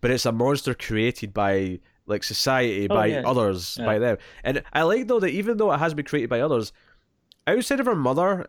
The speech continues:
Speaker 1: and, like, Chris, like, most
Speaker 2: Mm-hmm.
Speaker 1: people around her, and maybe P G Souls, I suppose, as well, but, like,
Speaker 2: Yeah.
Speaker 1: you have so much sympathy because Tommy sticks up for her. You can see that he's trying to help her, and then he gets knocked out. Uh, Miss Collins has been trying to help her all movie.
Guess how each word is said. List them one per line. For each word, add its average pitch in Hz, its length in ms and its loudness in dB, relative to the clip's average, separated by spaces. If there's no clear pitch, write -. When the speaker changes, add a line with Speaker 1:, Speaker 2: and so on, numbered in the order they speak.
Speaker 1:
and, 123 300 2
like, 117 140 -4
Chris, - 680 -4
like, 175 160 -2
most 175 480 0
Speaker 2:
Mm-hmm. - 40 -14
Speaker 1:
people 208 360 0
around 160 380 2
her, 131 260 2
and 127 160 0
maybe 147 180 2
P 139 140 -4
G 120 160 -6
Souls, 113 240 -4
I 101 40 -6
suppose, 98 220 -8
as 92 80 -14
well, 107 220 -2
but, 104 200 -2
like, - 260 -2
Speaker 2:
Yeah. 143 120 -6
Speaker 1:
you 170 60 2
have 185 160 0
so 214 160 0
much 254 160 0
sympathy 180 320 -2
because 151 320 -4
Tommy 208 300 0
sticks - 300 -2
up 160 160 0
for 117 240 2
her. 110 60 2
You 123 100 -2
can 135 120 -6
see 170 200 -2
that 185 80 -2
he's 156 140 -4
trying 143 220 -2
to 107 80 -2
help 120 280 -2
her, 95 180 -2
and 110 120 -6
then 127 80 2
he 127 60 2
gets 120 160 -2
knocked 117 260 -4
out. 101 240 0
Uh, 107 340 0
Miss 147 240 -2
Collins 160 460 0
has 123 80 -4
been 120 100 -6
trying 120 180 0
to 120 40 -2
help 120 200 0
her 113 100 0
all 107 140 0
movie. 101 380 -2